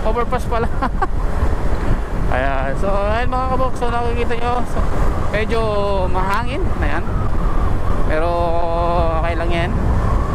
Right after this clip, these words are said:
So, ayan mga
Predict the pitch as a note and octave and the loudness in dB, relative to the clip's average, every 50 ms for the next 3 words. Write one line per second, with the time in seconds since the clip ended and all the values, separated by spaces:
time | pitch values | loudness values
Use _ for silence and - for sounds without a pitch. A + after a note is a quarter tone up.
0 | - - - - - - - - - - - - - - - - - - - - | 0 0 0 0 0 0 0 0 0 0 0 2 2 2 2 2 2 2 0 0
1 | - - - - - - - - - - - G3 G3+ A3 B3 C#4 C4+ C4+ - C4+ | 0 0 0 2 2 2 2 2 2 2 0 2 0 0 0 0 0 0 0 0
2 | B3+ B3+ B3 B3 A#3+ A#3+ | 0 0 0 0 0 -2